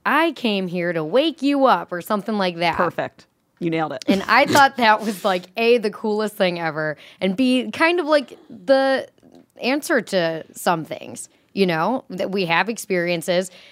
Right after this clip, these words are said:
Speaker 1: in order to wake us up. And then if we're not on the right path, if we're not whatever, the universe is gonna bring something to change us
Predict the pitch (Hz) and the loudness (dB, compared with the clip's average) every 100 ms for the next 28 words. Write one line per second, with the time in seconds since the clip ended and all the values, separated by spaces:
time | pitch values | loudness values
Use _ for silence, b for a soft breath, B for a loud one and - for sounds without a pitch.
0 | B - 175 175 185 180 175 175 175 170 | B -6 -2 0 0 2 2 0 -2 -2
1 | 175 190 180 185 185 180 180 - 233 208 | 0 0 0 0 0 -2 -4 -2 0 0
2 | 208 _ B B B 196 196 175 202 214 | -2 _ B B B 0 2 4 4 2
3 | 208 196 190 196 185 190 196 185 196 175 | 0 -2 -2 -2 0 0 2 0 0 -2
4 | 175 180 175 175 185 202 170 190 214 220 | -4 -4 0 0 0 -2 -4 -4 -4 -6
5 | 196 180 202 202 214 208 170 180 165 - | -6 -4 -2 0 -2 -2 -4 -4 -6 -4
6 | 190 196 160 170 - | -4 -2 -4 -4 -8